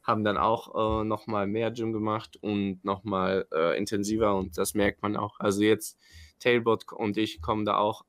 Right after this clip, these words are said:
äh, hier neunzig, hundert Kilo, äh, im Bereich dahin momentan. Aber, äh, ja, wir ver-,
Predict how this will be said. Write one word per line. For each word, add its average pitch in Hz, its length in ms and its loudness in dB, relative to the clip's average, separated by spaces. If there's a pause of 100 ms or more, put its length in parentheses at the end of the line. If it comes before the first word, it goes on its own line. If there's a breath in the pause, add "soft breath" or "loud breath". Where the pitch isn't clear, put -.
äh, 104 360 0
hier 104 440 0
neunzig, 107 580 -4
hundert 113 320 -2
Kilo, 123 460 0 (480)
äh, 110 420 2
im 110 120 -2
Bereich 107 400 2
dahin 131 480 0 (100)
momentan. 123 680 0
Aber, 107 600 2
äh, 101 260 2
ja, 104 200 -4
wir 98 380 2
ver-, 104 200 -2